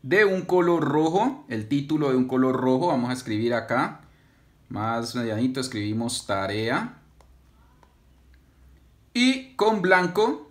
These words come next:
este mismo, pero con blanco. Y el lápiz bien finito, colocamos un asterisco. Mañana traer una cartulina.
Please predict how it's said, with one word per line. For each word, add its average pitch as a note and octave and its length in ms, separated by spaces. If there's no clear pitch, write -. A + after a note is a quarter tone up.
este D3 280
mismo, F#3 420
pero C3 240
con A2+ 160
blanco. B2 560
Y A3+ 140
el F3 140
lápiz D#3+ 320
bien D#3+ 180
finito, D3+ 720
colocamos B2 320
un B2 100
asterisco. E3+ 880
Mañana F3+ 1000
traer D#3+ 800
una A#3 680
cartulina. F3 1700